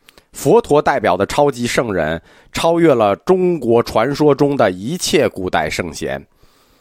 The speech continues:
朱熹说：“天不生仲尼，万古如长夜。”这句话说佛教也合适。佛教的光芒照耀到了中国集体主义文化下面的阴影，个体主义。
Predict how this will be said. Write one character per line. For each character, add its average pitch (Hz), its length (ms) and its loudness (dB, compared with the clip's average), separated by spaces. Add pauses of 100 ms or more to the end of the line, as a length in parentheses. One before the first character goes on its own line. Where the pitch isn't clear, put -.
(360)
朱 190 160 2
熹 170 240 0
说 151 380 4 (320)
：“天 233 260 6
不 175 120 2
生 180 200 -2
仲 156 240 0
尼， 110 400 -4 (100)
万 127 380 -2
古 95 200 -4
如 101 240 -4
长 92 280 -2
夜。” 110 240 -2 (480)
这 247 140 2
句 208 80 2
话 185 180 2
说 196 160 2
佛 120 240 -2
教 131 200 0
也 80 120 -6
合 65 200 -14
适。 - 200 -18 (680)
佛 202 300 2
教 220 180 2
的 143 100 -2
光 165 240 2
芒 110 400 0
照 170 220 2
耀 131 160 4
到 117 160 2
了 104 140 0
中 214 240 0
国 123 260 2
集 175 300 -4
体 170 260 -2
主 120 160 -4
义 113 100 0
文 113 220 4
化 147 180 2
下 127 200 0
面 117 160 -2
的 104 80 0
阴 160 280 0
影， 135 120 4 (500)
个 151 180 -2
体 90 240 -10
主 80 160 -14
义。 78 160 -20